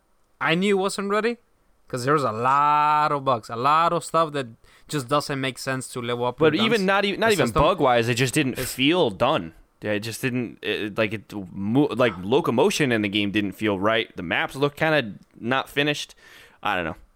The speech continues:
Speaker 1: I mean, the
Speaker 2: I mean, I
Speaker 1: maps
Speaker 2: know,
Speaker 1: look
Speaker 2: I know it
Speaker 1: finished.
Speaker 2: was a beta.
Speaker 1: The
Speaker 2: I know it was a beta, but I mean,
Speaker 1: the
Speaker 2: like,
Speaker 1: ma-
Speaker 2: like, artwork-wise, not, like,
Speaker 1: Okay,
Speaker 2: layout-wise.
Speaker 1: yeah, that's, I mean, that's a beta, but, uh, and people make changes after that,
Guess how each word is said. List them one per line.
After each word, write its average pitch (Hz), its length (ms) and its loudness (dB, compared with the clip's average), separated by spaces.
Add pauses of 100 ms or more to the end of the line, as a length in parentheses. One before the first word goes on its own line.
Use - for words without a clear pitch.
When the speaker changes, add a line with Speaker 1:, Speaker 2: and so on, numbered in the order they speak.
(720)
Speaker 1:
I 170 40 -8
mean, 175 160 0
the 139 80 0
Speaker 2:
I - 40 0
mean, 147 80 4
I - 40 6
Speaker 1:
maps 202 60 4
Speaker 2:
know, 196 140 4
Speaker 1:
look - 120 4
Speaker 2:
I 180 80 2
know 220 60 2
it 226 60 6
Speaker 1:
finished. 190 120 4
Speaker 2:
was 180 160 2
a 143 60 2
beta. 107 260 -2
Speaker 1:
The 95 60 2
Speaker 2:
I 117 60 2
know 143 160 2
it 110 40 0
was 123 200 2
a 95 40 -10
beta, 87 260 -6
but - 120 -12 (140)
I 233 120 0
mean, 220 140 0
Speaker 1:
the 160 80 2
Speaker 2:
like, 160 100 0
Speaker 1:
ma- 180 80 -2 (160)
Speaker 2:
like, 131 460 -2
artwork-wise, 95 680 -2
not, 107 280 0 (240)
like, - 180 -10
Speaker 1:
Okay, 156 240 2
Speaker 2:
layout-wise. 156 180 0
Speaker 1:
yeah, 190 160 2
that's, 143 380 -2
I 151 60 2
mean, 135 160 -4
that's 127 180 -6
a 123 40 -8
beta, 120 300 -4
but, 104 200 -12 (460)
uh, 120 320 -2 (300)
and 123 320 -8 (120)
people 143 280 -8
make 120 180 -6
changes 123 340 -6
after 117 320 -4
that, 107 240 -10